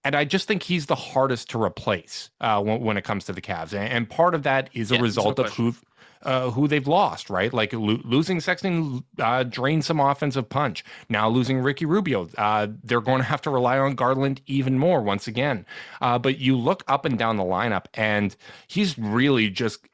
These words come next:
Speaker 1: elevated everybody he's played with. Like, you look at the, the two-man pairings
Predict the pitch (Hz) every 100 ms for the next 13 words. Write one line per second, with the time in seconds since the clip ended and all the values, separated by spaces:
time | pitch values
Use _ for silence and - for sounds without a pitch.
0 | - 117 117 98 92 87 87 - 117 117
1 | 107 107 92 101 90 - 104 104 87 -
2 | - _ - 127 143 131 156 175 147 131
3 | 131 120 113 107 101 120 101 - 151 135
4 | 117 - 120 117 92 -